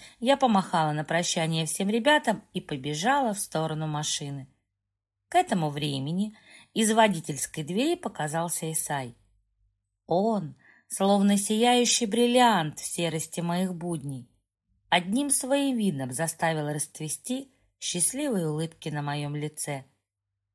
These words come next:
Всего несколько шагов, и я обняла его за плечи. Горячие губы коснулись моих, а сильные руки — накрыли талию, прижимая к твердой груди.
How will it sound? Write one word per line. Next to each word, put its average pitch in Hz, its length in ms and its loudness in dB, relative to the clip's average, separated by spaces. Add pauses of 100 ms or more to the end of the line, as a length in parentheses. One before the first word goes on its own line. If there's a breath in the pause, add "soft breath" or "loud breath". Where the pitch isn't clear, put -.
(180)
Всего 175 320 -2
несколько 269 520 0
шагов, 170 580 -2
и 175 60 -2
я 208 200 4
обняла 233 520 2
его 151 200 -2
за 160 180 -2
плечи. 165 540 -6 (580)
Горячие 165 580 0
губы 170 340 -2
коснулись 202 640 0
моих, 214 460 0 (520)
а 156 140 -2
сильные 143 600 -2
руки — 202 460 -4 (340 soft breath)
накрыли 294 540 0
талию, 165 500 2
прижимая 147 680 -2
к - 100 -20
твердой 143 420 -8
груди. 147 480 -8